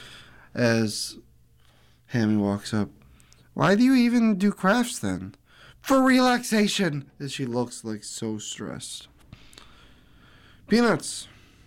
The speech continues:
"Snoopy's practicing it for Wimbledon." "Are you sure you wanna play at Wimbledon?" says Charlie Brown.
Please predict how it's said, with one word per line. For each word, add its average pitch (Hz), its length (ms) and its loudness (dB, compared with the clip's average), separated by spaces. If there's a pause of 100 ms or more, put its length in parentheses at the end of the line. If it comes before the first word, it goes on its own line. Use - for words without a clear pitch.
(180)
"Snoopy's 127 460 -4
practicing 117 580 0
it 107 80 0
for 107 140 -4
Wimbledon." 147 580 0 (920)
"Are - 80 0
you 170 40 4
sure 277 160 4
you 320 80 6
wanna 320 200 2
play 196 200 2
at 170 80 0
Wimbledon?" 208 520 0 (340)
says 180 180 -6
Charlie 190 220 0
Brown. 185 260 2